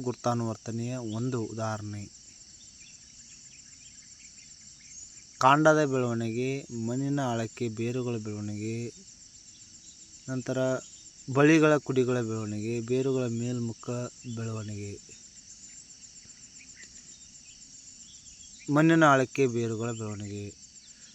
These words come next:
ಸಸ್ಯದ ಬೆಳವಣಿಗೆಯನ್ನ ಪ್ರತಿಬಂಧಿಸುವ ಹಾರ್ಮೋನ್ ಯಾವುದು? ಸಸ್ಯದ ಬೆಳವಣಿಗೆಯನ್ನ ಪ್ರತಿಬಂಧಿಸುವ ಹಾರ್ಮೋನ್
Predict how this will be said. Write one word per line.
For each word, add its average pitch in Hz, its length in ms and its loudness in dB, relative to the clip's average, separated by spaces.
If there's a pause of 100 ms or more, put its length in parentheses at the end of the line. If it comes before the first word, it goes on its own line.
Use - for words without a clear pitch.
ಸಸ್ಯದ 180 580 6
ಬೆಳವಣಿಗೆಯನ್ನ 135 800 2
ಪ್ರತಿಬಂಧಿಸುವ 131 840 -4
ಹಾರ್ಮೋನ್ 113 540 -6
ಯಾವುದು? 107 360 -10 (800)
ಸಸ್ಯದ 156 500 2
ಬೆಳವಣಿಗೆಯನ್ನ 117 680 -2
ಪ್ರತಿಬಂಧಿಸುವ 110 640 -8
ಹಾರ್ಮೋನ್ 117 440 -6